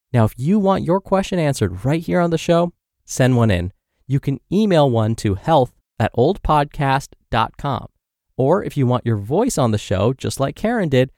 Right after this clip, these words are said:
come by old podcast dot com slash ask. You can record right from your computer's microphone. It's really easy. You can even play back your message and do retakes before sending it in.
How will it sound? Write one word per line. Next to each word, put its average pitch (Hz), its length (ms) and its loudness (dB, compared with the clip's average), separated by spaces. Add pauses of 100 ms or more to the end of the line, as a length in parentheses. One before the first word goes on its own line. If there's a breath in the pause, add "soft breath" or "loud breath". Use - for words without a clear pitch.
(220)
come 127 180 2
by 107 200 2
old 151 320 2
podcast 160 680 -2 (280)
dot 113 320 0
com 156 460 -6
slash 110 440 -4
ask. - 380 -6 (300)
You 120 100 -6
can 135 140 -2
record 127 600 0
right 143 300 -2
from 202 160 -4
your 196 100 -4
computer's 180 440 -6
microphone. 165 580 -2 (300)
It's - 160 -12
really 147 400 2
easy. 160 500 -2
You 127 80 -10
can - 220 -2
even 147 260 -2
play 117 300 0
back 139 300 0
your 147 100 0
message 135 420 -2
and 104 120 0
do 90 140 -2
retakes 165 680 -2
before 101 280 -4
sending 107 320 2
it 95 80 0
in. 160 220 2